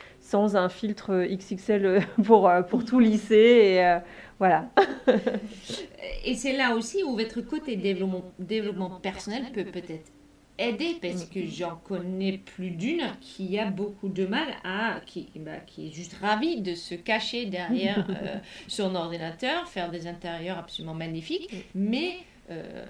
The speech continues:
Speaker 2: qui n'a absolument pas l'envie, euh... peut-être pas l'envie, peut-être elle a envie, mais, euh, qui n'ose pas à
Speaker 1: Oui.
Speaker 2: se mettre en avant.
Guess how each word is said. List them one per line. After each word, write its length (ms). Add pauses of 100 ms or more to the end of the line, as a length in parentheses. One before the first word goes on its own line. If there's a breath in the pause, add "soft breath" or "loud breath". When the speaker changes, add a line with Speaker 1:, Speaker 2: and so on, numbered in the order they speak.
(160)
Speaker 2:
qui 180
n'a 120 (260)
absolument 380
pas 160
l'envie, 760
euh... 340 (580)
peut-être 140
pas 120
l'envie, 280
peut-être 300
elle 80
a 220
envie, 340 (120)
mais, 280 (140)
euh, 60
qui 220
n'ose 520
pas 180
à 60
Speaker 1:
Oui. 120
Speaker 2:
se 60
mettre 220
en 60
avant. 180